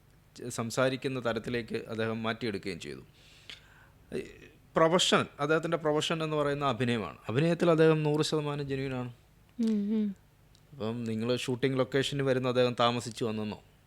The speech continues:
Speaker 1: അല്ലെങ്കിൽ അവിടെ വന്നൊരു പ്രശ്നം ഉണ്ടാക്കിയെന്നോ, അവിടെ വന്ന് അലമ്പുണ്ടാക്കിയെന്നോ, ഡയറക്ടർക്കോ പ്രൊഡ്യൂസർക്കോ കുഴപ്പമുണ്ടാക്കിയെന്നോ ഒന്നും അദ്ദേഹത്തെ വെയിറ്റ് ചെയ്തിരിക്കേണ്ടി വരില്ല. അദ്ദേഹം,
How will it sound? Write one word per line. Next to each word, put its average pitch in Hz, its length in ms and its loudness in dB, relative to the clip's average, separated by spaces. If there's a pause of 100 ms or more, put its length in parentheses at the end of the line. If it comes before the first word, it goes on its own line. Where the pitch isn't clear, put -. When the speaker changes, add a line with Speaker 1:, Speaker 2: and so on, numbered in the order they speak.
(140)
Speaker 1:
അല്ലെങ്കിൽ 113 280 0
അവിടെ 107 240 2
വന്നൊരു 135 360 0
പ്രശ്നം - 300 -4
ഉണ്ടാക്കിയെന്നോ, 107 540 -2 (680)
അവിടെ 113 180 4
വന്ന് 143 200 2
അലമ്പുണ്ടാക്കിയെന്നോ, 113 800 -2 (600)
ഡയറക്ടർക്കോ 113 640 2
പ്രൊഡ്യൂസർക്കോ 127 680 -2
കുഴപ്പമുണ്ടാക്കിയെന്നോ 110 840 -2
ഒന്നും 107 280 -6
അദ്ദേഹത്തെ 113 400 -2
വെയിറ്റ് 110 240 -4
ചെയ്തിരിക്കേണ്ടി 110 440 -4
വരില്ല. 104 260 -4 (140)
അദ്ദേഹം, 110 320 -4